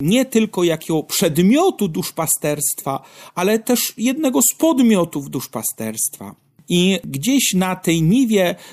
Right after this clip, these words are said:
soborowej odnowy zaczęły powstawać, tak można powiedzieć, jak grzyby po deszczu, nowe ruchy i wspólnoty. Znane tu mi osobiście, czy odnowa charyzmatyczna, to troszeczkę później, bo to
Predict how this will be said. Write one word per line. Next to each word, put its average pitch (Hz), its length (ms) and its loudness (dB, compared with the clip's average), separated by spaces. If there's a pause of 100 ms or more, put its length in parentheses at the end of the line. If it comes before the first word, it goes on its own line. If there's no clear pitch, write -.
soborowej 185 720 2
odnowy 180 840 2 (180)
zaczęły 233 540 2
powstawać, 190 680 -2
tak 151 160 -6
można 156 200 -4
powiedzieć, 160 320 -4
jak 147 160 0
grzyby 170 400 0
po 160 160 -6
deszczu, 190 520 0 (400)
nowe 233 340 4
ruchy 220 320 0
i 196 120 0
wspólnoty. 151 920 -2 (420)
Znane 160 440 -2
tu 151 160 -4
mi 127 200 2
osobiście, 147 840 0 (340)
czy 120 520 0
odnowa 156 340 0
charyzmatyczna, 160 920 -2
to 151 180 -8
troszeczkę 185 520 -2
później, 151 400 0
bo 123 120 -2
to 135 340 0